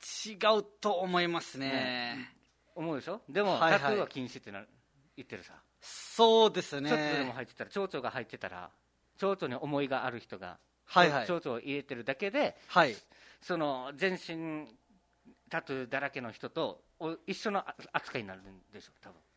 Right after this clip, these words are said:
Speaker 1: うーん、なんか、あー、ちょっとならないかもしれないです。じ-、まあ、全部入ってるのはちょっとなんかもっと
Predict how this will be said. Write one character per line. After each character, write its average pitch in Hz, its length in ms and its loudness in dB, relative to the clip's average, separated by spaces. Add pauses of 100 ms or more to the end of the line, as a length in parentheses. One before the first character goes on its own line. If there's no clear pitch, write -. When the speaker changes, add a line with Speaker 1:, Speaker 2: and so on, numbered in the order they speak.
(760)
Speaker 1:
う 175 120 -8
ー 262 420 0
ん、 - 20 -2
な 294 120 4
ん 302 60 -2
か、 160 400 2 (960)
あ 175 400 4
ー、 - 40 -10
ち - 60 0
ょ - 40 -8
っ - 20 -14
と 240 100 2
な 185 180 6
ら 294 100 6
な 339 100 4
い 370 80 4
か - 160 4
も 294 100 10
し - 100 0
れ 170 80 2
な 156 60 0
い - 20 -2
で 131 60 -6
す。 127 40 -12
じ-、 202 220 -4 (380)
ま 190 120 2
あ、 180 40 4
全 330 300 6
部 339 80 6
入 320 180 4
っ - 20 -4
て 320 160 2
る 262 60 4
の 220 60 6
は 170 100 8
ち - 100 -4
ょ - 20 -4
っ - 40 -8
と 226 180 2
な 190 180 4
ん - 20 2
か 170 100 2
も 196 120 6
っ - 100 4
と 233 380 8